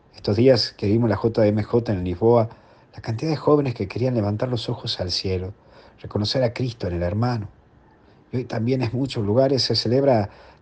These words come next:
también a San Cayetano, patrono del pan y del trabajo, que él nos ayuda a buscar trabajo, que recordemos que es el trabajo lo que nos dignifica a las personas y también le hace recordar que aporta a la vida del otro y a la obra creadora de Dios.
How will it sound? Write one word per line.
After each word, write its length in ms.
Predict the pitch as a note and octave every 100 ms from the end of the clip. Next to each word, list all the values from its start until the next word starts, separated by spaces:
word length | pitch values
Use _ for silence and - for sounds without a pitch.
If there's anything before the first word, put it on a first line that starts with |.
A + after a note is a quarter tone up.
| -
también 280 | G#2+ D3 F3+
a 40 |
San 200 | A2+ G#2+
Cayetano, 540 | G#2 F#2 F#2 G2 F#2
patrono 400 | F#2 A2 B2+ D3
del 140 | B2+ G2
pan 200 | - C3
y 60 |
del 160 | A2 E2+
trabajo, 500 | F#2+ F#2 F2+ - F#2+ - - -
que 120 | - C#3
él 80 |
nos 180 | E3+ -
ayuda 220 | G#2+ C#3+
a 40 | B2+
buscar 300 | G#2 - B2+
trabajo, 540 | A#2 A2+ C#3+ A#2 -
que 80 | G#2+
recordemos 460 | A2 B2 C#3 D3+ B2+
que 120 | B2+
es 140 | B2+
el 120 | A#2+
trabajo 440 | G2+ A2 D3+ D3 C3
lo 100 | G#2+
que 100 | -
nos 120 | F#2
dignifica 680 | G#2+ G2+ G2+ D#3 B2 F#2 F#2 - - - -
a 60 |
las 100 | E2+
personas 680 | - - F2+ C3+ C#3 A2+ G#2+ - - - G#2+
y 40 |
también 200 | C3+ D#3+
le 60 | F3
hace 160 | D#3
recordar 360 | B2 G#2 C3+ D3+
que 100 | B2
aporta 360 | A2+ D#3 D#3
a 40 | A#2
la 100 | F#2+
vida 220 | B2+ A#2+
del 180 | F2+ F2
otro 320 | F2+ - F#2 - _ _ _
y 80 | F#2+
a 40 |
la 100 | F2+
obra 200 | G#2+ G#2+
creadora 480 | - F#2 F2 G2+ G#2
de 140 | D#2+
Dios. 460 | D#2 E2 E2 -